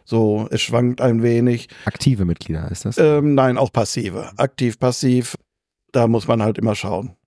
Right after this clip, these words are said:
Speaker 2: Und wie sozialverträglich ist der, der Beitrag, den man da leisten muss?
Speaker 1: Och, wir haben jetzt schon über die letzten Jahre keine Beitragserhöhungen mehr gehabt.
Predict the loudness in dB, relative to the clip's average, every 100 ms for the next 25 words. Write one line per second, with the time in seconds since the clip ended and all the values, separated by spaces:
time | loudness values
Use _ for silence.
0 | _ -6 -4 0 2 2 2 0 0 0
1 | 0 0 -2 0 -2 0 2 2 0 0
2 | 0 0 -2 -2 0 0 0 0 -2 -4
3 | -6 -8 -16 _ _ _ _ _ -2 0
4 | 0 -4 -2 2 2 2 0 -4 -8 -2
5 | 0 0 -2 -4 -10 _ -20 _ -6 -2
6 | 0 0 0 0 -2 -4 0 2 2 2
7 | 2 0 0 -2 0 0 2 0 -2 -4
8 | -6 -4 -2 0 0 0 0 2 2 0
9 | -2